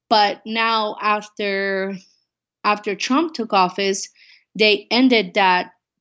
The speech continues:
temporary protected status, uh, for nationals of Haiti. Um, and there's other countries who al-, also participate, uh, but who were, who after Trump took office were those,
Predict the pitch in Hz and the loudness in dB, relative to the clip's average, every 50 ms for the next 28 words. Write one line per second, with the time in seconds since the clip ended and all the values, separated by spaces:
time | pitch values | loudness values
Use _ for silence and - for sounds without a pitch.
0 | _ _ _ - - 220 214 202 202 208 208 202 202 202 196 185 190 - - - | _ _ _ -8 -8 -8 -8 -8 -8 -8 -4 -2 -2 -2 -2 -4 -6 -10 -4 -4
1 | 220 214 226 196 180 - - 180 170 165 - - - - - - - _ _ _ | -4 -2 -4 -8 -8 -4 -4 -4 -4 -4 -6 -8 -8 -10 -10 -12 -14 _ _ _
2 | _ _ _ _ _ - 208 196 185 180 175 175 175 175 180 - - 220 202 190 | _ _ _ _ _ -2 2 4 4 4 2 0 -2 -4 -6 -8 -6 -4 -4 -2
3 | 180 190 185 185 190 185 - 208 196 185 180 185 185 180 160 165 202 202 196 190 | -2 0 0 0 0 -2 -6 -6 -6 -6 -6 -6 -8 -10 -6 -2 -2 0 0 0
4 | 190 190 190 190 185 180 - _ _ _ _ _ _ _ - - 196 185 180 180 | -2 -2 -2 -4 -6 -8 -12 _ _ _ _ _ _ _ -4 -2 0 2 2 2
5 | 175 170 170 - - - _ 214 208 202 196 196 196 196 208 240 254 247 233 233 | 0 0 -2 -6 -10 -8 _ -4 -2 -2 -2 -2 -2 0 0 0 2 0 -2 -2
6 | - 220 208 202 - - 202 190 185 185 - - 190 190 190 190 185 - - _ | -4 -6 -6 -6 -6 -4 -4 -4 -4 -4 -4 -2 -2 0 0 0 -2 -4 -6 _
7 | 202 208 208 202 - 208 190 185 - 185 180 - - 311 302 320 - - 185 175 | 0 0 0 0 -2 -4 -4 -4 -4 -6 -4 0 0 2 2 2 0 2 2 2
8 | 160 151 - - _ _ _ _ _ _ _ _ _ - 190 190 185 180 185 180 | 2 2 -2 -8 _ _ _ _ _ _ _ _ _ 0 2 4 4 2 0 -4
9 | - _ 208 190 190 185 180 180 - 214 202 196 190 190 190 190 185 - _ _ | -2 _ 2 2 2 0 -2 -6 -8 -8 -6 -4 -4 -2 -4 -4 -6 -8 _ _
10 | _ - - - 233 220 214 202 202 175 185 202 - - - 190 180 - - 254 | _ -20 -12 -6 -4 -4 -2 0 2 2 0 0 -2 -6 -8 -6 -6 -4 -2 0
11 | 285 311 277 - 247 247 226 185 185 185 - 196 190 180 185 180 - - _ _ | 0 0 -2 -4 -4 0 0 0 0 0 0 -2 0 0 -2 -4 -8 -14 _ _
12 | _ _ _ _ _ _ _ - 208 202 196 190 190 190 190 185 185 185 - - | _ _ _ _ _ _ _ -6 -2 0 0 2 2 2 2 0 0 0 -2 -6
13 | _ _ _ 190 180 175 196 196 190 190 190 190 185 - - - - | _ _ _ -8 -4 0 2 2 2 2 2 0 0 -4 -6 -8 -12